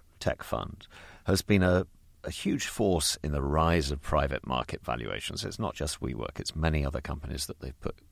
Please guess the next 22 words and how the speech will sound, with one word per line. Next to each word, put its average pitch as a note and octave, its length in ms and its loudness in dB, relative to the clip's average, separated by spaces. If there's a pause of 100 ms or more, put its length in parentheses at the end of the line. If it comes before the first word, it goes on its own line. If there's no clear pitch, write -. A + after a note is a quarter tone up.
large C#2 280 -2
amounts C2+ 220 -4
of F#2 80 -8
capital - 420 -6
into. - 320 -8 (280)
Has - 380 2
this - 220 2
latest G2+ 640 4
investment C#2+ 580 -2
told D#2 220 0
us C#2+ 140 0
anything D2 360 0
new C2+ 460 -2
about - 720 -4 (440)
Masayoshi C2+ 500 -2
Son's D2+ 580 2
future - 600 -6 (240)
and - 180 -4
force - 640 2
in C2 160 -2
this A#1+ 220 -2
market? A1+ 360 -6